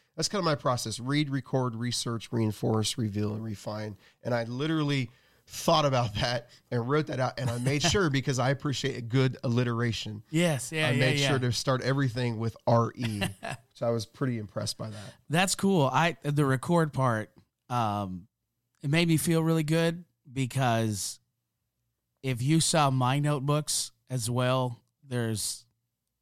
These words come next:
Speaker 2: multiple different colors of ink, stuff's in block letters, stuff's in cursive script, and then there's arrows. It literally is like a brainstorm, an explosion of, like, just different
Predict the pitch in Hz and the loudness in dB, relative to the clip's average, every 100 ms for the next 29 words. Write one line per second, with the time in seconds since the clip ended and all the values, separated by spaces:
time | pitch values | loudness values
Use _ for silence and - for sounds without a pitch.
0 | _ - 104 131 135 135 131 123 120 104 | _ -20 -6 -2 -2 -4 -4 -4 -4 -8
1 | - 107 120 113 104 80 - 117 117 110 | -4 -4 -2 -4 -6 -10 -6 -2 -2 -4
2 | - _ _ _ _ _ _ _ _ _ | -14 _ _ _ _ _ _ _ _ _
3 | _ _ - - - 147 131 123 104 98 | _ _ -16 -8 -4 -2 -2 -4 -6 -2
4 | 117 113 - 110 110 104 - 131 110 - | -2 -2 -4 -4 -4 -4 -4 -4 -6 -8
5 | 95 - 113 107 101 - - 107 98 - | -10 -8 -8 -6 -8 -8 -6 -6 -6 -14
6 | - _ _ _ _ 139 143 120 - - | -20 _ _ _ _ -2 0 0 -2 -2
7 | 131 123 107 101 92 - - _ _ _ | 0 2 2 -2 -6 -10 -14 _ _ _
8 | _ 143 143 135 139 131 123 110 107 110 | _ -6 -2 0 0 0 0 -2 -2 -4
9 | 101 - 123 131 131 123 - 104 101 104 | -4 -4 0 2 2 -2 -2 -4 -2 -4
10 | 98 - - 135 135 127 123 113 107 110 | -4 -6 -4 -2 0 0 -2 -2 -4 -6
11 | 101 - 107 - - _ _ _ _ _ | -6 -8 -8 -10 -14 _ _ _ _ _
12 | _ _ _ 131 147 - 135 117 | _ _ _ -8 -6 -2 -2 -2